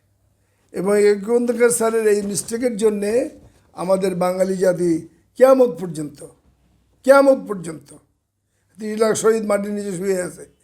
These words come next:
তাদের মান মর্যাদাও কিয়ামত পর্যন্ত ম্লান হয়ে গেছে। আমরা যারা বীর মুক্তিযোদ্ধা, তুমি বললে, আমাকে বলা হয়, উম,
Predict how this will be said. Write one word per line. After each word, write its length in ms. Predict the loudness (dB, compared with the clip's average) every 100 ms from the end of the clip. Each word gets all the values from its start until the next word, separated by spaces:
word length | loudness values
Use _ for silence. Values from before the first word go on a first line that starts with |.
| _ _
তাদের 300 | -2 6 6
মান 220 | 6 2 -2
মর্যাদাও 520 | -4 -2 -4 -4 -6
কিয়ামত 340 | -4 -4 -6 -12
পর্যন্ত 420 | -10 -8 -8 -10
ম্লান 320 | -12 -10 -8 -10
হয়ে 160 | -14
গেছে। 260 | -16 -20 _ _ _ _ -6
আমরা 220 | 0 2
যারা 180 | 4 2
বীর 240 | -2 -6
মুক্তিযোদ্ধা, 640 | -6 -8 -6 -6 -6 -10 -14 _ _ _
তুমি 140 | -6 0
বললে, 460 | 2 2 0 -4 -8 _ _ -10
আমাকে 300 | -4 0 0
বলা 240 | 2 2
হয়, 220 | 0 -2
উম, 840 | -8 -16 _ _ -16 -14 -12 -16